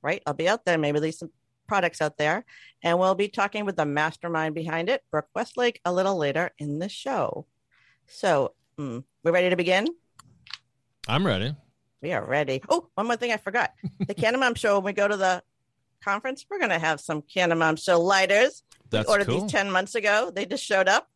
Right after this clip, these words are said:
Speaker 1: I don't know. They were on a boat from China. I literally have no idea, but they showed up. So we're bringing them with
Speaker 2: So
Speaker 1: us. So.
Speaker 2: spiffy looking, bla-, what is that, black,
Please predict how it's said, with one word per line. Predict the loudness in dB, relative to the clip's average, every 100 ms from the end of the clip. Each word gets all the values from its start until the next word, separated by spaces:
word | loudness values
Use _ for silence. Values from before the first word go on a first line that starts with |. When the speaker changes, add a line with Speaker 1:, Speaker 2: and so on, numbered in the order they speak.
| _ -10
Speaker 1:
I |
don't | -6 -4
know. | -4
They | -2
were | 0
on | 0
a | 0
boat | -2 -4 -6
from | -12
China. | -6 -2 -2 -2 -4
I | -2
literally | 2 2
have | 2
no | 2 2
idea, | 2 2
but | 0 -2
they | -2
showed | 0 0
up. | 0
So | -2 -4
we're | -2
bringing | -2 -2
them | 0
with | 0
Speaker 2:
So | 0
Speaker 1:
us. | -2
So. | -6 -4
Speaker 2:
spiffy | -2 -2
looking, | -2 -2 -2 -4 -2 -2
bla-, | -2
what | -2
is | -2
that, | -4
black, | -2 -4